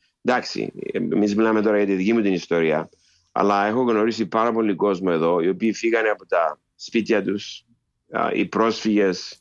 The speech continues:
οι πολιτικοί πρόσφυγες. Και αυτή η χώρα, ο Καναδάς, είναι μια από τις καλύτερες χώρες στον κόσμο και είναι μια χώρα η οποία, όπως είπες, εάν θέλεις να δουλέψεις σκληρά,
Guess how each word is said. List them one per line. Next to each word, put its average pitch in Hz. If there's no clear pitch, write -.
οι 127
πολιτικοί 107
πρόσφυγες. 95
Και 98
αυτή 87
η 143
χώρα, 90
ο 95
Καναδάς, 92
είναι 98
μια 113
από 120
τις 123
καλύτερες 113
χώρες 113
στον 82
κόσμο 110
και -
είναι 104
μια 117
χώρα 120
η 110
οποία, 107
όπως 104
είπες, 76
εάν 101
θέλεις 123
να 127
δουλέψεις 104
σκληρά, 82